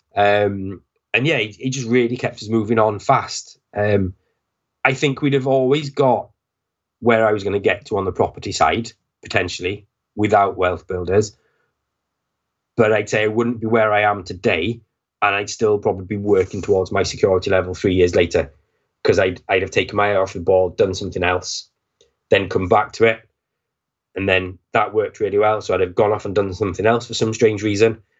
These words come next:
and then come back to it. So I, I just think this, the clear focus and being able to rinse and repeat everything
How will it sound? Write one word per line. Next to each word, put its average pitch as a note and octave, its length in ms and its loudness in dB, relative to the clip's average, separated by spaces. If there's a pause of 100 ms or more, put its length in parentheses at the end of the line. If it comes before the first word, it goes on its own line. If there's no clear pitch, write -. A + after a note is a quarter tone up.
(520)
and G2 160 -2
then F#2+ 260 -4
come F#2 260 -4
back A#2+ 240 0
to B2 100 -2
it. A#2 220 -2 (200)
So G#2 200 2
I, A2 160 2
I A#2 80 2
just A2+ 160 -6
think A2+ 220 -4 (160)
this, - 260 -2
the - 200 -2 (680)
clear C#3 280 2
focus A2+ 840 -2 (520)
and G#2 140 -2
being A2 160 2
able G#2 240 2
to G2+ 480 0
rinse G#2+ 480 0
and G#2 100 0
repeat G2 360 0
everything F#2+ 580 0